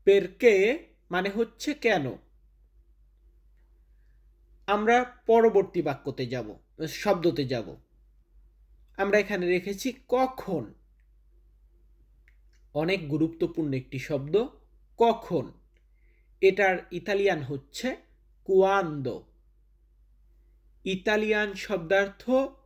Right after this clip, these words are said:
কুয়ান্দো, মানে হচ্ছে কখন। পরবর্তীতে আমরা রেখেছি পাশে। পাশে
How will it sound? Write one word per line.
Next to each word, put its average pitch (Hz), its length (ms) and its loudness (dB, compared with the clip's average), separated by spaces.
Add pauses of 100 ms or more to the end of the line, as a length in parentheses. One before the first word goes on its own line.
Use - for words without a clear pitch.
(240)
কুয়ান্দো, 190 880 2 (240)
মানে 175 220 -2
হচ্ছে 220 480 -2
কখন। 180 540 -4 (2500)
পরবর্তীতে 240 680 2
আমরা 165 180 -4
রেখেছি 185 640 -6 (680)
পাশে। 226 680 -2 (2000)
পাশে 196 600 -2